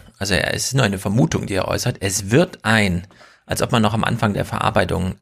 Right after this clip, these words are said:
Erarbeitung wäre und würde hier nicht Resultate vorstellen. Der Hinsicht ist es ein bisschen merkwürdig, und, äh, es gab ja dann viel Kritik vorher schon. Wir hatten ja das Programm alle vorher schon. Ähm, wo kommt das Geld denn her, um das zu machen?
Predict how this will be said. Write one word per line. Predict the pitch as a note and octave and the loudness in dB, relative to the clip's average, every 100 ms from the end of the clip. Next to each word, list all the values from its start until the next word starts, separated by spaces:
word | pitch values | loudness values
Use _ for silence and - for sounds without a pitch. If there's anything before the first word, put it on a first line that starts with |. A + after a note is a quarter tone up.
| _ | _
Erarbeitung | A2+ - F2 F2+ F2+ F#2 F#2 F#2+ | 0 2 2 2 0 0 -2 -2
wäre | F#2 G2+ G#2+ - | 0 2 2 2
und | F2+ F#2+ - | -2 -4 -4
würde | G#2 G#2 | -2 0
hier | F#2+ | 0
nicht | G2 | 0
Resultate | F#2+ F#2+ F2+ G#2 G#2+ | -2 -2 0 0 -2
vorstellen. | - F#2+ - G#2 A2 - _ _ _ - | -4 -4 -2 -2 -2 -2 _ _ _ -2
Der | G2+ | 0
Hinsicht | G#2 - | 2 0
ist | A2+ | 0
es | G#2 | 0
ein | G2+ | 0
bisschen | - G#2 F#2+ | 0 2 2
merkwürdig, | F#2+ A#2+ - F#2+ F2+ G#2+ C3 - _ _ _ _ _ _ | 2 0 0 -2 0 0 -2 -8 _ _ _ _ _ _
und, | - G2 G2 G2+ G2+ G2+ G2+ G#2 - - - - | 2 4 4 4 2 2 0 0 -2 -4 -8 -4
äh, | G2 F#2+ | -2 -2
es | - | -2
gab | A#2 G#2+ | 0 2
ja | |
dann | A2+ G#2 G#2 | 4 4 2
viel | A#2 A#2 | 0 -2
Kritik | - - C3+ - | -2 0 0 -2
vorher | - C3 C#3 B2+ | 2 4 6 4
schon. | - A2 A2+ C3 C3+ A#2+ | 4 4 4 2 0 0
Wir | G#2 | -2
hatten | A2+ A2 | 0 -2
ja | |
das | G2 - | -4 -6
Programm | - - G#2 G2 | -12 -8 -6 -4
alle | G2 | -4
vorher | G2+ G#2+ | -4 -6
schon. | - A2+ B2+ _ _ _ _ - | -2 -4 -4 _ _ _ _ -6
Ähm, | G2 G2 G2 G2 F#2+ G2 F#2+ - - - | -2 0 -2 -2 -2 -2 -4 -6 -14 -20
wo | G#2+ G#2+ G2 F#2+ A2 | -16 -12 -12 -6 -2
kommt | - A#2+ | 0 0
das | A2 | 0
Geld | A2 G#2+ | 2 2
denn | G#2 | 2
her, | G#2+ E3+ D#3 | 4 4 4
um | F#2+ | 0
das | F#2+ | -4
zu | - | -4
machen? | G2 C#3+ G#2+ E2+ | -2 0 0 -4